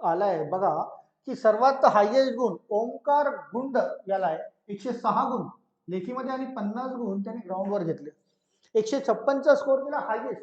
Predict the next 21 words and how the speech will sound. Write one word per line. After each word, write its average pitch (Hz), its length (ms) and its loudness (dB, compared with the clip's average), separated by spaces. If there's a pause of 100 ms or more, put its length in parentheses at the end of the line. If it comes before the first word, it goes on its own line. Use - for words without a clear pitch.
(140)
ओबीसी 208 300 -10
मधून 240 240 -10
हायेस्ट 202 540 -2 (300)
ओमकार 220 380 4
आहे. 202 540 2
त्याशिवाय 240 460 6
जर 233 340 6 (100)
खाली 214 200 6
गेलं 262 220 4
तर 262 100 6
नवव्या 220 300 6
नंबरवर 262 380 6
एकशे 262 400 0
पन्नास 247 560 0
वर 277 180 6
लिस्ट 254 260 -6
क्लोज 240 380 2
झाली 233 180 0
असं 233 180 0
म्हणता 226 340 -4
येईल, 233 300 -2